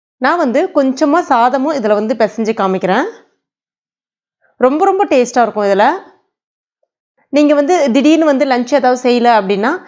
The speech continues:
கொஞ்சமா சாதத்தோட இதை போட்டு சாப்பிட்டு பாருங்க. ரொம்ப, ரொம்ப சூப்பரா இருக்கும். இப்படி கூட நீங்க ட்ரை பண்ணி பாருங்க. கண்டிப்பா ட்ரை பண்ணி பாருங்க. ரொம்ப, ரொம்ப டேஸ்டா இருக்கும்.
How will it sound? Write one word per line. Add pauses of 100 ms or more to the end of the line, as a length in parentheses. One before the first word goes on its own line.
(360)
கொஞ்சமா
சாதத்தோட
இதை
போட்டு
சாப்பிட்டு
பாருங்க.
ரொம்ப,
ரொம்ப
சூப்பரா
இருக்கும்.
இப்படி
கூட
நீங்க
ட்ரை
பண்ணி
பாருங்க. (1120)
கண்டிப்பா
ட்ரை
பண்ணி
பாருங்க.
ரொம்ப,
ரொம்ப
டேஸ்டா
இருக்கும்.